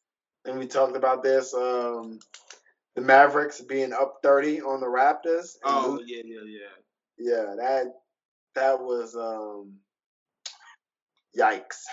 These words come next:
Speaker 1: <laughs>
Speaker 2: Um, your, your boy, bruh. Old Russ yesterday against Golden State.
Speaker 1: Oh my God.
Speaker 2: You wanna guess what his stat line looked like?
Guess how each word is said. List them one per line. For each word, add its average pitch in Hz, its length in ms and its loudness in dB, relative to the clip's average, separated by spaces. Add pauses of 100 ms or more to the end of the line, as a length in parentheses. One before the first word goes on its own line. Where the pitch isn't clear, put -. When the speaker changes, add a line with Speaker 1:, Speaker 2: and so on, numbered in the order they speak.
(760)
Speaker 1:
<laughs> - 100 -8 (1800)
Speaker 2:
Um, 117 920 -8 (1400)
your, 120 200 -10 (1120)
your 131 220 -10
boy, 160 460 -2 (140)
bruh. 110 200 -12 (1080)
Old 139 340 -4
Russ 131 540 -4
yesterday 117 680 -10
against 117 300 -12
Golden 123 340 -8
State. 127 460 -4 (260)
Speaker 1:
Oh 117 140 -2
my 95 240 -6
God. 101 640 2 (160)
Speaker 2:
You 127 180 -8
wanna 113 200 -6
guess 127 360 -4
what 123 140 -2
his 135 200 -4
stat 139 260 -2
line 139 260 -2
looked 143 300 -6
like? 143 300 -8